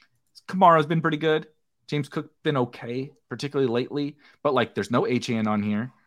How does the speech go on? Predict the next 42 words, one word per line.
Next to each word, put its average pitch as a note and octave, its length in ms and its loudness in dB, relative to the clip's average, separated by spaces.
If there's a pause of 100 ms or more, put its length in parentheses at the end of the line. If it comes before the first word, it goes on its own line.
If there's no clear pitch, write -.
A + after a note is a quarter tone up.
(140)
right? G#2+ 340 -2
Pittman F#3+ 340 2
and B2 80 2
Nico C3 260 0
been B2 180 0
good, A#2 260 -2
but G#2+ 100 -6
there's G#2+ 180 -2
no A2+ 140 0
Tank E3 240 -2
Dell. G#2 380 -4 (120)
There's F#2+ 160 -12
no A2 120 -4
Kyren C#3 300 -2
Williams. G#2+ 440 -4
There's G#2+ 180 -6
no A2+ 120 -2
Puka D#3+ 240 -4
Nacua. D3 440 2 (100)
<laughs> - 120 -18
Like, E3 140 6
there's, F3+ 220 8
there, F3 260 0 (160)
there's E3 240 2
not D3+ 260 2
a C3+ 40 -2
lot. C3+ 460 4
And B2 140 -4
so, A2+ 400 0 (460)
um, G#2 500 2 (320)
just, - 460 -4
and C3 100 2
even, F3 240 4
like, D#3+ 200 2
I C3 60 0
would C3+ 220 4
say, G#2+ 440 0 (120)
you A2 120 -4
know, G#2 60 0
you G#2 140 0
need A2+ 200 0
health, B2 440 0